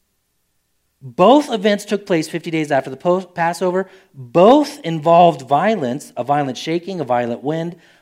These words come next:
Both involved violent fire. Both involved God writing his law. The difference in Pentecost in the New Testament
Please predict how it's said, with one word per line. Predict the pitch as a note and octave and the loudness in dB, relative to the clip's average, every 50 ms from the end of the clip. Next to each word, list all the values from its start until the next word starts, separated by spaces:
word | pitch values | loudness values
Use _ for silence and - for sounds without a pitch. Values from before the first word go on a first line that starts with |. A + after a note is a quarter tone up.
| _ | _
Both | - B2+ A#2+ A#2 D#3+ F3+ A3 C#4 D4 - - | -20 -12 -2 2 4 4 4 4 2 -4 -8
involved | F3 F3 E3 D3+ D#3 D3+ D3+ D3 C#3+ | -10 -8 -6 -2 0 0 0 0 0
violent | C#3+ C3+ C#3 B2+ B2 A#2+ A#2 | -2 0 0 -2 -2 -6 -8
fire. | - - - F#3+ A3 G3 D3 B2 A#2 | -8 -8 -6 -4 -2 -2 -2 -2 -4
Both | A#2 A#2 C3+ D#3 F#3 A3+ A#3 - | -6 -4 0 0 0 0 0 -4
involved | - D#3+ E3 D3+ D3+ D3+ D3 C#3+ C#3+ - | -10 -10 -8 -4 0 0 0 0 0 -2
God | - D3 C3+ C3+ B2+ B2 | -4 -4 -4 -4 -6 -6
writing | A#2+ B2+ B2+ C3 C3+ C3+ C3+ B2 A#2 _ _ _ _ _ | -6 -4 -4 -4 -4 -6 -8 -10 -10 _ _ _ _ _
his | _ - F3 D3+ C#3+ C3 - - _ - | _ -4 -2 -2 -2 -2 -4 -12 _ -8
law. | C3 C3 D3 F#3 A3+ C4+ D4 A3+ B2 F#2 - - - _ _ _ _ _ _ _ _ _ _ _ _ - | -6 -2 2 4 6 8 8 6 6 4 0 -10 -20 _ _ _ _ _ _ _ _ _ _ _ _ -8
The | - D3+ | -8 -8
difference | C#3 - G3 C4 D#4 D4+ D4 B3 G3+ - - - - _ - | -6 -2 0 0 0 2 0 0 0 -2 -4 -10 -20 _ -14
in | D#3 C#3+ C3+ | -12 -12 -10
Pentecost | - - - C#4+ D#4+ E4+ E4+ - D#3 C#3+ D3+ D#3 D3+ - | -10 -4 -4 -2 -2 -2 -2 -2 0 0 0 -2 -6 -8
in | D3 | -8
the | C3+ | -8
New | C3 D3 G3 C#4+ | -6 -2 -2 -2
Testament | D4+ - - C#3+ B2+ - - C3 B2 C3 C#3 C#3 | -2 -2 -4 -6 -6 -6 -8 -10 -8 -8 -8 -10